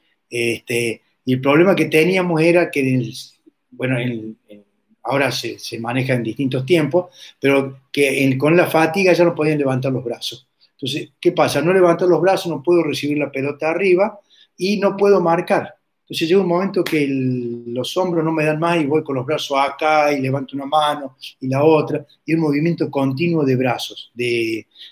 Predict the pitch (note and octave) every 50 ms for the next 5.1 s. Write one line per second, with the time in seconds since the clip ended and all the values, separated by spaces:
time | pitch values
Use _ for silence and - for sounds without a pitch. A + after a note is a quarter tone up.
0 | _ - B2+ B2 A#2+ A#2 A#2 A2 A2 A3 - _ _ _ _ _ - A2+ A#2 A#2
1 | A#2+ - B2+ C3 C3 C3 C3 F3 F#3 F#3 F#3 F3+ F#3 - C#3+ C3+ B2+ A#2 A#2 A#2
2 | - C3 C#3 C#3 C3+ - C3+ C3+ D3+ E3+ F3+ F3+ E3+ F3 E3 D3 - C3+ B2+ B2
3 | A#2+ B2 B2 A#2+ A#2 _ - A#2+ B2+ C#3 C#3 C3 B2+ B2 C3 - _ _ _ _
4 | - - A2+ A2 G#2+ G#2+ G#2 - A2 A2 - - - A2 A2 A2 A2 G#2+ G#2 G#2
5 | G#2 G2+